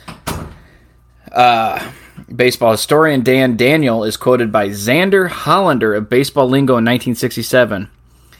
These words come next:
"It probably originated as an expression of fatigue and tedium, which seems to explain why the stretch comes late in the game instead of at the halfway point." The earliest reference that has surfaced appears in an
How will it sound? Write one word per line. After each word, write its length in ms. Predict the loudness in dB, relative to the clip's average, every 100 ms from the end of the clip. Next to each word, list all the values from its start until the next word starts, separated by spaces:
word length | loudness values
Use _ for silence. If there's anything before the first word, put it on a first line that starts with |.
| _ _
"It 200 | -4 -4
probably 400 | 2 2 4 2
originated 640 | 4 2 0 -2 -2 -2
as 220 | 0 2 0
an 80 |
expression 580 | -4 -4 2 2 2 2
of 120 | 0 -2
fatigue 400 | -4 0 2 2
and 100 | 0
tedium, 500 | 0 2 2 0 -6 -8
which 160 | -2 0
seems 260 | 2 0 0
to 60 |
explain 440 | -2 0 0 2 2
why 160 | 0
the 80 | 0
stretch 400 | -4 0 0 0
comes 280 | -2 -2 0
late 180 | 0 0
in 80 |
the 80 | -2
game 320 | -2 -2 0
instead 320 | -2 -2 -2 -2
of 80 |
at 120 | -4 -6
the 100 | -4
halfway 400 | -6 -4 -8 -10
point." 320 | -12 -18 -20 _ _ _ _ _ -20 -20 -20 -20 _
The 220 | -8 -6 -2
earliest 480 | 2 4 4 2 -2
reference 580 | 2 2 2 0 0 0
that 160 | 2
has 180 | 2 0
surfaced 400 | 0 0 0 -2
appears 520 | -2 0 2 4 0
in 220 | -2 0
an 140 | 0